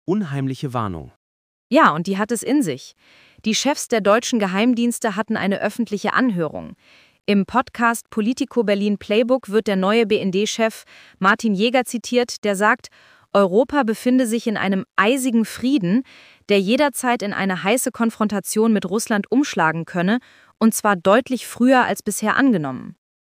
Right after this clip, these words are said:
Speaker 2: Sein Kollege vom Verfassungsschutz, Sinan Seelen, ergänzt, dass in der deutschen Bevölkerung noch gar nicht angekommen sei, wie massiv diese Bedrohung mittlerweile sei.
Speaker 1: Das klingt, als würden wir schlafen, während das Haus bereits brennt.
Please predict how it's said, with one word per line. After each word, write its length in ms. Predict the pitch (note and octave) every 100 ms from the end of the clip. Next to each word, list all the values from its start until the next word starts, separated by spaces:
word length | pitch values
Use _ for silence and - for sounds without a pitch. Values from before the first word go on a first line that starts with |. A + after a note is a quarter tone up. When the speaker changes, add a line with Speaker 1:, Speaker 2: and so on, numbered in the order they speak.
| _ _ _ _ -
Speaker 2:
Sein 220 | G3+ G3+
Kollege 380 | G#3+ G3+ B3 C4+
vom 180 | A#3 G#3
Verfassungsschutz, 920 | G3 - C#4+ A#3+ - A3 C#4 - - _ _ _
Sinan 400 | - A#3+ A#3 G#3
Seelen, 340 | F#3 A#3 B3 -
ergänzt, 420 | F#3 G3+ B3 -
dass 140 | A3+
in 120 | G#3+
der 100 | G3+
deutschen 360 | F3+ F#3+ - A3+
Bevölkerung 600 | F#3 - G#3 A3 G3+ G#3+
noch 160 | F#3+ -
gar 160 | F#3
nicht 200 | F#3+ F#3 -
angekommen 560 | B3+ C4 F#3 F3 E3
sei, 320 | D#3 D#3 D#3 G#3+ - _ _
wie 180 | E3 A3+
massiv 500 | B3+ A#3 - B3+ D4+
diese 260 | - A3 A3+
Bedrohung 500 | G3 F#3 F#3+ A3+ A#3+
mittlerweile 500 | A3 G#3+ G3 G3 G#3+
sei. 340 | F#3+ D3 G2 _ _ _ _ _ _ _
Speaker 1:
Das 180 | - A2
klingt, 260 | - D#3+ -
als 180 | B2+ A#2+
würden 220 | B2+ A#2+
wir 80 | A2+
schlafen, 500 | - A#2 C3+ D#3+ C#3+
während 240 | C3+ C3
das 160 | C3 -
Haus 180 | A2
bereits 320 | - G#2+ G#2+ -
brennt. 380 | A#2+ G2+ -